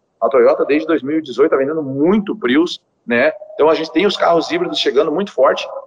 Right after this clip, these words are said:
e os mecânicos não mexem. Tu chega com um carro híbrido lá, que tem um motor a combustão normal, tem que fazer troca de óleo normal,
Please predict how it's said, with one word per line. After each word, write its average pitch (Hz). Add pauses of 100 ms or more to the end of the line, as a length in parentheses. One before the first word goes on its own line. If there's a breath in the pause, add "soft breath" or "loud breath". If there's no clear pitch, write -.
(140)
e 160
os 165
mecânicos 208
não 247
mexem. 302 (540)
Tu 135
chega 185
com 202
um 196
carro 165
híbrido 151
lá, 135
que -
tem 147
um 143
motor 139
a 156
combustão 143
normal, 131
tem 139
que 135
fazer 135
troca 135
de 131
óleo 135
normal, 131